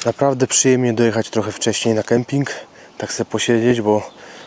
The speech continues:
Większość tego wyjazdu w zasadzie tak żeśmy gonili, już po zmroku dojeżdżali. Jeśli chodzi o kilometry, jesteśmy mniej więcej w połowie drogi.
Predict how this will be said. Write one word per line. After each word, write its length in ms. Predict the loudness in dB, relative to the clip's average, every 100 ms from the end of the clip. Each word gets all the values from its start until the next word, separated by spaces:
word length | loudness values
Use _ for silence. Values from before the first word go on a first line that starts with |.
| -2
Większość 360 | 0 0 -2 -2
tego 220 | 0 2
wyjazdu 320 | 2 2 0
w 40 | -4
zasadzie 240 | -4 -4
tak 100 | -4
żeśmy 260 | -4 -4 0
gonili, 500 | 2 4 4 4 2
już 220 | 2 -2
po 180 | -2 -2
zmroku 400 | 2 0 0 2
dojeżdżali. 540 | 2 4 4 2 4
Jeśli 240 | 2 0 0
chodzi 160 | 2
o 40 | 4
kilometry, 380 | 4 2 2
jesteśmy 300 | 0 -2 -2
mniej 100 | -2
więcej 160 | -2 -8
w 80 | -10
połowie 400 | 2 4 4 4
drogi. 440 | 4 2 4 2